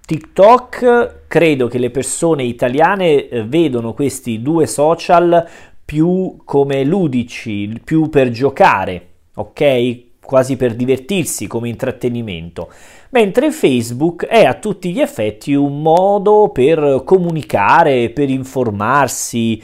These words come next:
per scambiarsi delle notizie di cronaca, di politica, di economia, di quello che succede nel mondo.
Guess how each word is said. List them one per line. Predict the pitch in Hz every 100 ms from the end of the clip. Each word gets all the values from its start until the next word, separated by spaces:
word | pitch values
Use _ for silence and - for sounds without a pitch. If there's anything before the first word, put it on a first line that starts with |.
| - - - - -
per | 160
scambiarsi | - 147 139 156 - 135
delle | 143 139
notizie | 135 127 139 160 - - 139 120
di | 127
cronaca, | - 127 143 151 131 -
di | 120 143
politica, | 143 131 165 160 135 123 113
di | 131
economia, | 131 139 127 151 165 120 110
di | 123
quello | 165 160
che | 143
succede | 127 - - 117 104 98
nel | 92 85
mondo. | 80 80 82 92 101